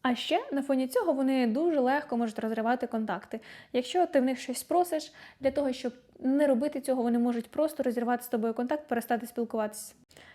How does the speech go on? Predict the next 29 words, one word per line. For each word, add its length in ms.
Якщо 280
ви 120
помічали 760
за 160
собою 340
таку 200
штуку, 300
що 580
ви 240
різко 480
дуже 220
відмовляєте 640
людям 340
так, 320
щоб, 180
ну, 160
точно 320
більше 240
не 100
попросили, 560
то, 240
швидше 280
за 100
все, 400
у 120
вас 260
жорсткі 380
особисті 400
кордони. 380